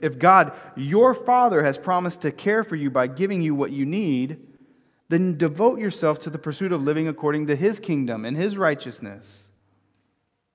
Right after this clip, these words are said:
I mean, isn't this how Jesus taught us to pray? And we could read it a few verses earlier in Matthew six. In verse nine, Jesus teaches us to pray. "Pray then like this,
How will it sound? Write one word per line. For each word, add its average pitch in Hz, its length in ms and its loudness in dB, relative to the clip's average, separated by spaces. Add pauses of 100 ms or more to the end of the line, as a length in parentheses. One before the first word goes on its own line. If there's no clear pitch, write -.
(560)
I 139 60 -2
mean, 143 160 4
isn't 170 260 0
this 170 140 0
how 165 160 2
Jesus 156 340 -6
taught 151 220 0
us 156 100 -8
to 147 100 -8
pray? 151 500 0 (680)
And 135 120 2
we 143 80 4
could 143 160 -2
read 156 180 2
it 151 80 0
a 131 60 -2
few 156 200 -6
verses 147 380 -2
earlier 160 580 -4 (580)
in 147 100 -6
Matthew 170 260 0
six. 190 400 -4
In 147 160 -4
verse 143 180 4
nine, 156 340 2
Jesus 151 300 -6
teaches 160 320 -4
us 151 140 -4
to 147 80 -8
pray. 139 320 0 (320)
"Pray 175 320 6
then 151 360 2
like 139 340 -2
this, - 680 -2